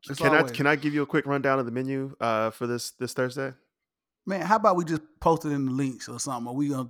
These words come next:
Speaker 2: I'm gonna,
Speaker 1: put
Speaker 2: I'm
Speaker 1: it
Speaker 2: gonna
Speaker 1: on?
Speaker 2: give you a quick, I'm gonna give you a quick rundown. Super easy.
Speaker 1: Hey, man,
Speaker 2: It's,
Speaker 1: you can give me
Speaker 2: uh,
Speaker 1: four items. You give me four items. Go.
Speaker 2: That's the thing.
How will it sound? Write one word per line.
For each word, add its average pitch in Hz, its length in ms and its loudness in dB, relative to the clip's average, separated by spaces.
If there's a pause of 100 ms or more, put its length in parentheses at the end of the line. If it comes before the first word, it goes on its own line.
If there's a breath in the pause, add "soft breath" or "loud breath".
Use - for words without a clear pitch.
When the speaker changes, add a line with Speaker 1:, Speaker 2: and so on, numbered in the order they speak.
Speaker 2:
I'm 151 140 0
gonna, 170 80 4
Speaker 1:
put - 80 2
Speaker 2:
I'm 151 100 2
Speaker 1:
it 160 60 2
Speaker 2:
gonna - 100 8
Speaker 1:
on? 139 60 6
Speaker 2:
give - 0 -
you 131 60 6
a 113 100 -4
quick, 147 160 2
I'm 131 60 2
gonna 151 100 2
give 139 120 0
you 120 60 6
a 107 40 0
quick 151 260 2
rundown. 107 440 0
Super 135 300 0
easy. 104 280 -2
Speaker 1:
Hey, 196 160 0
man, 185 80 6
Speaker 2:
It's, 180 100 6
Speaker 1:
you 233 80 8
can 196 80 6
give 202 80 6
me 190 80 6
Speaker 2:
uh, 160 60 0
Speaker 1:
four 220 180 0 (180)
items. 151 240 2
You 170 80 0
give 175 100 4
me 156 60 2
four 170 260 4
items. 135 320 0
Go. 120 300 -4
Speaker 2:
That's 175 200 8
the 180 40 2
thing. 147 400 6